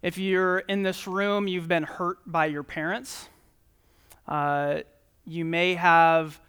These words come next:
trouble trusting your parents. Uh, no statistic needed to say that there's no such thing as a perfectly behaved child. We all know that. But research studies do consistently show that strict or authoritarian child raising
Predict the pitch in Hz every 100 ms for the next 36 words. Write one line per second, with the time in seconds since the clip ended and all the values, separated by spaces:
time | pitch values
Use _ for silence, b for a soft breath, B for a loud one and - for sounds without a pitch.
0 | b b - 185 165 170 170 165 160 156
1 | - _ - - 170 180 - 233 233 240
2 | 226 233 247 254 - - - b b b
3 | b - 156 156 156 156 - - _ -
4 | 180 190 202 - 190 214 214 - 190 180
5 | 190 202 185 - 170 180 170 170 170 165
6 | 175 185 190 170 180 175 160 - 175 170
7 | 170 160 160 147 - 143 139 160 190 151
8 | 147 160 147 143 156 - _ b b b
9 | b 170 190 185 180 220 226 208 202 -
10 | 190 180 170 160 202 202 190 - 185 -
11 | 185 170 - 170 170 165 - - 185 190
12 | 180 160 - 180 180 170 - 185 185 165
13 | 156 - 180 175 156 151 147 143